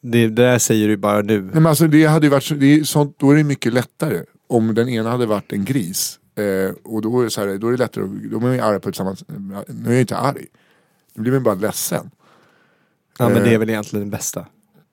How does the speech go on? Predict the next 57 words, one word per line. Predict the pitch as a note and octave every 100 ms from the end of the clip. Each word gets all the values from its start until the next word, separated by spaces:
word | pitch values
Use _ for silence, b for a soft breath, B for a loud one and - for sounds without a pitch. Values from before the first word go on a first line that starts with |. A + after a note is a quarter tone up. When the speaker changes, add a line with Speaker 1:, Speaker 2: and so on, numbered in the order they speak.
| _ _
Speaker 1:
Är | B2+
det |
inte | C3+
så? | - B B B B
Alltså, | C#3 -
Speaker 2:
Men | C3 B2+ C#3
Speaker 1:
om, | C#3
Speaker 2:
hur |
Speaker 1:
om | C#3+
jag | D3
ska | C#3
Speaker 2:
länge | D3+
Speaker 1:
säga, | C#3+ C#3+
du, | D3 C#3 D3 A2+
om | D3 C#3+ C3+
du, | C3+
om | C#3 C3+
du |
ska | A#2+ C#3+
gå, | B2+ B2+ C3+ B2+ - -
om, | B2+ B2+
om | B2+ B2
du | B2
hade | A#2+
varit | A#2+ -
arg, | C3 B2+ C3 B2+
då | A#2
hade | A#2+
du | B2
bara | A#2 G#2+
kunnat | - - A2
gå | G#2
till | G2+ G#2+ G2 F2+ - - G2+ G#2
hat | A2+ G#2+ G#2 -
egentligen | A2 G#2+ G#2 - G2+
för | F#2+
att | G#2 -
du | G2+ G2+
är | G2 D#2+
ledsen. | G#2+ - -
Det | A#2
är |
ju | D3
en | D3
bra | A2+ A#2
person. | G#2+ - D3+ F2+
Det | A2+
är, | B2
det | A2+
är | B2 C3+
en, | C3 A#2
eh, | - D2 -
det | - G#2+ A2+
är | A#2+
en | C3
härlig | C#3 A#2+ -
person. | A#2 C3